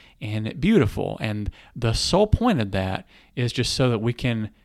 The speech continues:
reproduce. We can get our genes into the next generation. That is the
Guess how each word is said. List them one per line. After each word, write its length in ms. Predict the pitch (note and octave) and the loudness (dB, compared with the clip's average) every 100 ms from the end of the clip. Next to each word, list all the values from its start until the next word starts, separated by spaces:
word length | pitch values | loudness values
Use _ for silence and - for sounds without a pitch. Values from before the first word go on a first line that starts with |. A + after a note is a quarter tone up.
| _ - | _ -4
reproduce. 760 | A2+ C#3 C3 A2+ F#2 - - | 0 2 2 0 0 -4 -2
We 100 | A#2+ | -2
can 160 | A#2+ A2 | -2 0
get 120 | A2 | 0
our 120 | G#2+ | 0
genes 400 | G#2 A2+ A#2+ A2+ | 0 -2 0 -2
into 220 | A2+ G#2 | -4 -4
the 140 | G#2 G2 | -6 -4
next 460 | G#2+ - - - - - - | -4 -6 -12 -12 -14 -18 -16
generation. 800 | G#2+ C3 C#3 C3 E3 - G#2 G2 G2+ | -2 2 4 4 2 0 -6 -12 -4
That 160 | C3 | 0
is 160 | D3 A#2 | 0 0
the 220 | A#2+ A2 | -2 -2